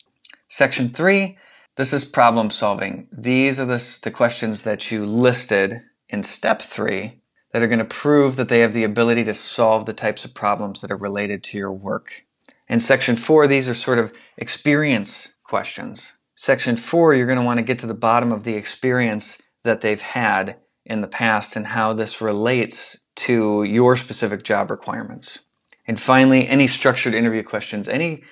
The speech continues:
when I, when I say structured interview questions, I mean any interview questions that you want to ask all of your candidates to be able to compare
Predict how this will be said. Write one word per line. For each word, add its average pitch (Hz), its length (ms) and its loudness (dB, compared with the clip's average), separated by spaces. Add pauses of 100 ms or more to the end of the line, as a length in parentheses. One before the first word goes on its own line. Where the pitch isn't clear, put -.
(260)
when 135 120 2
I, 131 80 2
when 131 160 0
I 123 40 2
say 123 180 0
structured 151 480 -2
interview 131 260 -2
questions, 113 440 -4
I 110 80 -4
mean 113 200 -6
any 156 340 -6
interview 131 400 -4
questions 117 480 -10
that 107 200 -10
you 120 80 -2
want 117 220 0
to - 140 -10
ask 110 440 -10
all 139 320 6
of 131 80 0
your 123 100 0
candidates 107 580 -6
to - 100 -16
be 113 100 -6
able 113 180 -4
to 104 60 -8
compare 113 720 0